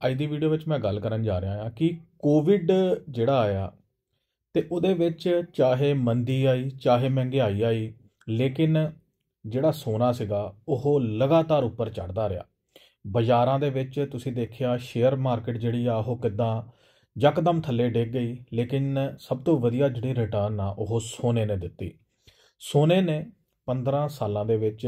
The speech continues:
ਸ਼ੇਅਰ ਬਾਜ਼ਾਰ ਤੋਂ ਲਗਭਗ ਇੱਕ ਸੌ ਅਠੱਤਰ ਪਰਸੈਂਟ ਤੇ ਐਫ ਡੀ ਤੋਂ ਇੱਕ ਸੌ ਚੌਂਹਠ ਪਰਸੈਂਟ ਜ਼ਿਆਦਾ ਰਿਟਰਨ ਦਿੱਤੀ। ਇੱਥੇ ਮੈਂ ਤੁਹਾਨੂੰ ਇਹ ਵੀ ਦੱਸ ਦੇਵਾਂ ਕਿ ਸੋਨਾ ਇਸ ਸਾਲ ਜਿਹੜਾ ਉਹ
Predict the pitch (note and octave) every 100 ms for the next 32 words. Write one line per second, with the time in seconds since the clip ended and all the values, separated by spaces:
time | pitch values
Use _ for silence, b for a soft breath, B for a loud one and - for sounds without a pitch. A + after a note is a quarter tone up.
0 | A#2+ - - C#3 D#3+ D#3+ C3 A#2+ A2+ A2
1 | B2 A2 G#2+ A2 B2 A2+ G2+ A#2+ - B2
2 | - - D3 C#3 C3+ b b _ - -
3 | D#3+ - D3+ D3 C#3 C3 B2+ B2+ - C#3
4 | - A#2+ - A#2 B2 B2+ A#2+ A#2 B B
5 | B _ C3+ C3 - C#3 C#3+ - E3+ F3+
6 | F#3 E3 C#3 B2 A2+ A2 G2 G2 G2+ G2
7 | F2+ E2 - D#2+ - _ b b b -
8 | B2+ D#3+ E3+ E3 C3 B2+ C#3+ A#2 G#2+ B2
9 | B2+ C3 C3 C#3 - G#2+ A#2 A2 G#2 G#2
10 | G#2 G#2 G#2 G2+ G2 G2+ G2+